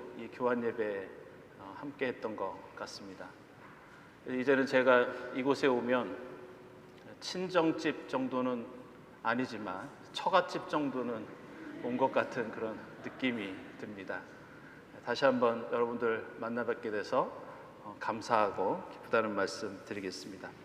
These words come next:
이 교환 예배는 단순히 두 교회의, 어, 협력만이 아니라 사실 생각해 보면 세계 교회와 한국 교회에 대단히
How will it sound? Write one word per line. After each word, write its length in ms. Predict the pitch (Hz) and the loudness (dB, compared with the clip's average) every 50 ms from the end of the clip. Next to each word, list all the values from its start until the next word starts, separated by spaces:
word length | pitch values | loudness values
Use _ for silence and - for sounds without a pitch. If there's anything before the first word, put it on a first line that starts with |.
| - - - - - - - - - - - - - - - - - | -20 -20 -20 -20 -20 -20 -20 -20 -20 -20 -20 -20 -18 -18 -12 -4 -2
이 140 | 143 147 | -2 0
교환 260 | 143 143 151 151 147 151 | 4 8 8 10 10 10
예배는 360 | 143 135 143 139 143 135 131 | 8 8 8 8 8 6 6
단순히 580 | 139 131 135 131 - 139 135 135 131 127 131 139 - - - - - - - - - - - - - - - - - | 6 4 4 4 2 2 2 2 2 2 0 -2 -8 -12 -14 -14 -14 -16 -18 -18 -18 -18 -18 -18 -20 -20 -18 -14 -10
두 640 | - - 143 151 160 160 156 131 110 - - - - | -4 0 4 6 6 6 6 6 4 0 -4 -8 -6
교회의, 840 | - 139 131 135 143 139 131 117 104 98 90 90 98 127 165 170 - - - - - | 0 4 6 8 8 8 8 6 4 0 0 0 0 0 -2 -4 -8 -12 -12 -14 -14
어, 200 | - - - - - - - | -14 -14 -14 -14 -16 -14 -8
협력만이 680 | - 160 160 165 156 151 147 139 127 127 123 127 143 | -4 -2 0 2 2 4 4 6 4 4 4 4 4
아니라 520 | 131 107 - 92 90 - 90 90 90 - - - - - | 2 2 2 -2 -4 -4 -6 -6 -6 -8 -10 -12 -14 -14
사실 300 | - - 143 135 - 147 | -8 -4 -4 -4 -2 -4
생각해 400 | 135 - 151 147 143 139 143 143 | -4 0 4 4 4 4 4 4
보면 480 | 131 127 123 120 123 120 120 120 117 123 - - - - - - - - - - - - - - | 2 2 2 2 2 2 0 0 -2 -6 -10 -12 -16 -16 -18 -18 -18 -20 -20 -20 -20 -20 -18 -14
세계 480 | - - - 170 165 160 160 160 151 | -10 0 4 6 6 8 8 6 6
교회와 800 | 156 135 123 120 120 117 107 92 90 87 - 113 147 147 147 143 | 4 4 4 6 6 6 6 4 2 0 -2 -2 -4 -6 -8 -8
한국 480 | - - 180 180 175 160 165 160 151 160 - | -6 -4 -4 -4 -2 0 0 0 0 -2 -4
교회에 640 | - 123 117 113 110 107 101 107 107 101 90 85 - - - - | -2 0 0 2 0 0 0 0 0 -2 -2 -6 -10 -14 -12 -8
대단히 320 | - 117 113 120 113 110 | -6 -2 -2 0 -2 -2